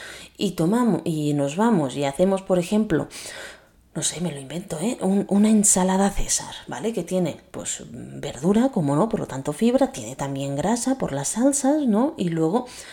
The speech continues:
eh, hacemos de segundo plato una proteína y en vez de ponerle carbohidrato le ponemos una menestra de verduras. Claro, a ver, es que esto, sí, la proteína se va a absorber mucho peor, pero también porque no hemos añadido los carbohidratos, porque los carbohidratos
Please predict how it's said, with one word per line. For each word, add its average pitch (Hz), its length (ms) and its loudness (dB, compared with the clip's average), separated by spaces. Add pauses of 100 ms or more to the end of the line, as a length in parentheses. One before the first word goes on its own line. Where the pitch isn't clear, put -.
(160)
eh, 175 420 2
hacemos 156 560 0
de 139 120 -4
segundo 156 420 0
plato 233 380 0 (320)
una 165 420 6
proteína 262 580 8 (280)
y 180 80 4
en 175 80 6
vez 185 140 2
de 190 100 2
ponerle 202 420 4
carbohidrato 170 680 0
le 294 80 2
ponemos 175 320 -2
una 220 160 2
menestra 160 340 0
de 143 60 0
verduras. - 480 -6
Claro, 131 260 -6
a 156 60 -4
ver, 135 240 -10 (100)
es 120 140 -8
que - 160 -8
esto, 190 340 -4 (320)
sí, - 160 -6
la 214 140 -4
proteína 139 360 -2
se 185 160 0
va 185 100 2
a - 20 0
absorber 165 400 0
mucho 233 240 2
peor, - 340 -2
pero 151 160 2
también 139 320 -4
porque 233 220 4
no 269 80 10
hemos 202 180 6
añadido 147 400 2
los 139 120 -8
carbohidratos, 139 680 -6
porque 254 280 -2
los 285 120 -2
carbohidratos 185 800 0